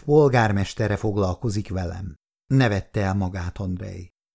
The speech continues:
"Nos, megosztjuk a munkát az efféle feladatokban. Most én vagyok az ügyeletes."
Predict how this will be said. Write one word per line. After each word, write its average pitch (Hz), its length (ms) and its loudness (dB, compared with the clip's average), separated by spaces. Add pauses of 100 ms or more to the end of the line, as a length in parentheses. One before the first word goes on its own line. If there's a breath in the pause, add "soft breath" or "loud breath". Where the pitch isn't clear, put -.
(380)
"Nos, - 540 4
megosztjuk 135 680 2
a 117 60 4
munkát 117 460 2
az 120 120 2
efféle 110 440 0
feladatokban. 98 1000 -4 (360)
Most 208 240 6
én 120 180 6
vagyok 101 300 0
az 98 120 -2
ügyeletes." 92 800 -8